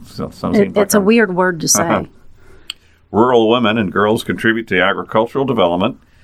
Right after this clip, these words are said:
Speaker 1: and are often responsible for the improving, uh, improving food quality. They often engage in difficult and even dangerous work with farm equipment and large animals. You know, I never will forget, uh,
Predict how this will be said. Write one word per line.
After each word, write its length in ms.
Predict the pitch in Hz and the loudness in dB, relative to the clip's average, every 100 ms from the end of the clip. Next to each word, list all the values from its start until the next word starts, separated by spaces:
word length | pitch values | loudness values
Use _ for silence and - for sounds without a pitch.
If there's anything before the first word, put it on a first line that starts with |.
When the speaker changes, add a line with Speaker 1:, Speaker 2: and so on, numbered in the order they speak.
| - - - | -20 -20 -8
Speaker 1:
and 300 | 92 104 113 | -2 0 2
are 160 | 104 101 | 2 2
often 260 | 107 120 | 2 0
responsible 600 | 107 107 104 98 98 113 | -2 -2 -2 -2 -2 -4
for 200 | - 92 | -2 0
the 80 | 92 | 0
improving, 560 | 92 90 90 95 104 - - | 0 -2 -2 0 -2 -6 -6
uh, 180 | 92 92 | -2 -2
improving 420 | 92 87 101 95 98 | -2 -2 0 0 -2
food 280 | 110 110 | 2 0
quality. 500 | 104 127 139 92 80 - _ _ _ _ | 2 2 2 0 -4 -12 _ _ _ _
They 100 | - 92 | 0 4
often 280 | 120 147 | 4 0
engage 400 | 120 101 107 123 | -4 0 2 0
in 120 | 98 85 | -4 -2
difficult 500 | 104 113 120 139 139 | -2 0 0 -2 0
and 240 | 90 92 | -4 -2
even 280 | 92 104 92 | -2 -2 -2
dangerous 500 | 85 117 123 101 95 | 0 0 0 -2 -2
work 420 | 113 120 92 - | 0 2 2 0
with 140 | 90 85 | -6 -6
farm 300 | - 90 95 | 0 0 0
equipment 500 | 104 92 85 110 110 | -2 -2 0 -2 -4
and 320 | 82 92 101 | -4 -2 0
large 300 | 95 98 98 | 2 2 2
animals. 500 | 107 113 90 82 - - - - | 0 0 -2 -6 -10 -20 -20 -12
You 80 | - | -2
know, 100 | 98 | 0
I 20 | |
never 160 | 95 95 | 0 0
will 100 | 98 | 0
forget, 420 | 95 90 107 - | -2 -2 -2 0
uh, 280 | 95 90 87 | 0 0 -2